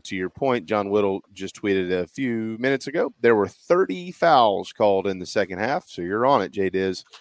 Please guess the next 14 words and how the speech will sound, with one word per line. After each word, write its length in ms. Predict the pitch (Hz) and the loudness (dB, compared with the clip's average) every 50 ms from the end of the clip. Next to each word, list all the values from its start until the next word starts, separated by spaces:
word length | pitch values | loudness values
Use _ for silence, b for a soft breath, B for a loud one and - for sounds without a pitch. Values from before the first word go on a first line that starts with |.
| b b b b b b b b 107 | b b b b b b b b -4
And 160 | 104 98 90 | -2 2 4
both 200 | 123 143 156 - | 4 4 4 2
teams 340 | - 147 147 147 147 135 - | -2 -4 -4 -4 -4 -4 -4
were 100 | 123 120 | -2 -2
in 60 | 117 | -2
the 80 | 113 107 | 0 2
double 260 | 104 120 123 123 127 | 4 4 4 4 2
bonus 420 | 110 113 117 120 117 117 107 - | 0 0 0 0 0 -4 -6 -8
with 140 | - 107 98 | -8 -10 -6
more 220 | 104 110 110 110 104 | -4 -2 0 0 -2
than 120 | 98 95 | -2 -6
ten 240 | - - 123 120 117 | -6 -6 -6 -6 -4
minutes 300 | 117 113 113 87 - - | -6 -6 -6 -8 -6 -2
left 380 | 107 110 110 107 - _ - | 0 2 2 0 -2 _ -20